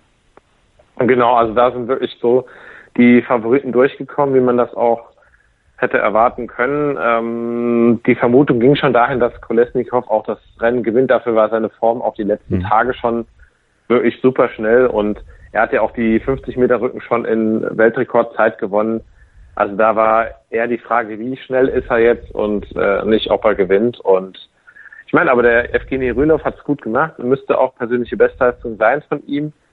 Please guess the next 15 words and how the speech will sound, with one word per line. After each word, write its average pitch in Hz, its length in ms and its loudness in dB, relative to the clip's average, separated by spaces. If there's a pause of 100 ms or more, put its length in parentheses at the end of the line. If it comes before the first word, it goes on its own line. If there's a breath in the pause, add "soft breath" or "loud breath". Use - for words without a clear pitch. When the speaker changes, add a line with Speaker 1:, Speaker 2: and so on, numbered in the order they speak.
(440)
Speaker 1:
Da 107 80 0
haben 131 180 0
sie 131 80 0
wirklich 131 240 0
wieder 139 320 2
zwei 120 180 0
sehr, 113 220 2
sehr 117 160 -2
starke 101 320 -2
Schwimmer 123 300 -2
und 113 100 -4
beide 113 240 2
noch 104 180 -6
jung. 131 300 2
Also 104 380 0